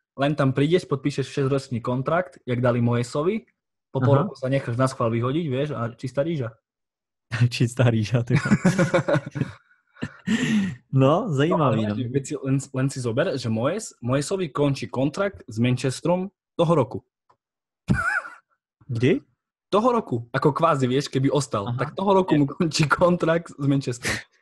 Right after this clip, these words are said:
Speaker 2: To je nesmysl, no, prostě šest let tě platí za to, že nic neděláš.
Speaker 1: No, to je krása, to je krása.
Speaker 2: To je fajn, no. Ale, a tak proč ne? Když si tu smlouvu dokážou vybojovat, tak proč ne?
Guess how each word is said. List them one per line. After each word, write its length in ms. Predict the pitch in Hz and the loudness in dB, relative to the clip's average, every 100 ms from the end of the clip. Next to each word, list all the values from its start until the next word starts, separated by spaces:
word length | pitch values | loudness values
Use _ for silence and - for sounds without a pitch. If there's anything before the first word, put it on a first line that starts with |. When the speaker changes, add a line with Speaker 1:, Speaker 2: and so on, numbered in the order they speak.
| _ - _ _ _ _ | _ -20 _ _ _ _
Speaker 2:
To 100 | 143 | 2
je 40 | |
nesmysl, 400 | 127 - 147 123 | 2 2 0 0
no, 100 | 107 | 0
prostě 240 | 101 117 - | 0 -2 -2
šest 220 | 120 135 | -2 2
let 120 | 123 | 2
tě 120 | 127 | 2
platí 320 | 123 117 127 | 2 0 2
za 100 | 113 | -2
to, 160 | 113 117 | 0 0
že 120 | 117 | 0
nic 180 | 113 110 | -2 -2
neděláš. 480 | 113 107 98 120 - _ _ | -2 -2 -4 -6 -14 _ _
Speaker 1:
No, 240 | 110 107 | -6 -6
to 120 | 120 101 | -6 -8
je 80 | |
krása, 380 | 101 95 - 107 - _ - | -8 -10 -12 -16 -18 _ -6
to 140 | 107 | -4
je 80 | 92 | -4
krása. 500 | 92 - 127 - 127 _ _ _ | -4 -6 -6 -16 -18 _ _ _
Speaker 2:
To 60 | - | -10
je 80 | - | -10
fajn, 280 | - - - - | -10 -12 -12 -14
no. 160 | - 127 _ - | -16 -18 _ -6
Ale, 420 | 110 117 113 110 104 | -2 0 0 -2 -4
a 160 | - 226 | -2 -2
tak 160 | 120 - | -4 -4
proč 240 | 113 - | -6 -4
ne? 200 | 113 117 - _ _ _ _ - | -6 -6 -8 _ _ _ _ -6
Když 220 | 123 123 | -4 -2
si 80 | 135 | 0
tu 100 | 127 | 2
smlouvu 300 | 131 123 127 | 4 4 4
dokážou 380 | 120 123 123 | 6 4 4
vybojovat, 560 | 117 110 110 117 117 - | 2 2 2 2 2 -4
tak 120 | 117 | -10
proč 220 | - 123 117 | -8 -10 -8
ne? 180 | 131 | -10